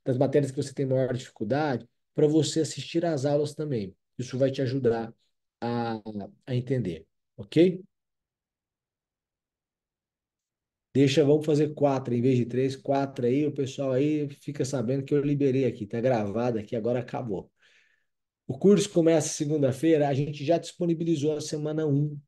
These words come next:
na plataforma, semanas um e dois. Mas você pode começar hoje, você pode começar na segunda-feira, e aí você conta como dia um, segunda-feira, ok?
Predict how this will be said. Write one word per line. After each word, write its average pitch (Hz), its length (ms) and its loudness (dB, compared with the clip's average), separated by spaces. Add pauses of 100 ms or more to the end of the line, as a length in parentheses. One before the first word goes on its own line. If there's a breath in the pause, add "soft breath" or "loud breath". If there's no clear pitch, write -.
(200)
na 131 100 -2
plataforma, 127 720 -2
semanas 120 480 -4
um 147 120 -2
e 151 80 -2
dois. 110 540 -4 (520)
Mas 123 220 2
você 147 280 2
pode 170 440 2
começar 156 400 -4
hoje, 175 240 4
você 180 260 -4
pode 160 360 0
começar 156 300 -4
na 151 100 -4
segunda-feira, 156 720 -4
e 147 40 0
aí 147 60 0
você 143 220 -4
conta 135 300 -6
como 139 240 -4
dia 139 320 -4
um, 131 240 -4 (180)
segunda-feira, 139 800 -4 (280)
ok? 175 460 2